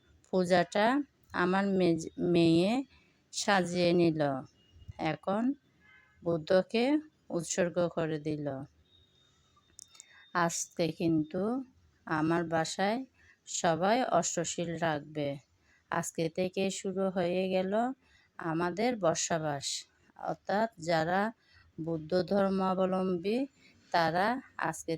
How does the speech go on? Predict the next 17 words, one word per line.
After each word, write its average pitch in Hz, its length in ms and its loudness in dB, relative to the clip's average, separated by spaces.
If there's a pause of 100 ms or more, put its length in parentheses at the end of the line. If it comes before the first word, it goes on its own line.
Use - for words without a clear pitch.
থেকেই 208 460 -4 (520)
অষ্টশীল 170 680 -2
পালন 170 380 2
করে 151 300 -4
থাকেন। 156 520 -6 (680)
তো 160 100 -2 (640)
আমরাও, 175 500 0 (720)
অর্থাৎ 170 380 0 (160)
আমি 175 260 2 (200)
আমার 175 360 2 (440)
বাচ্চাদের 165 600 -2
নিয়ে 175 340 0 (180)
আজকে - 340 -6 (520)
অষ্টশীল 165 580 -4
পালন 156 400 0
করব। 147 400 -8 (1080)
আজকে 160 500 -4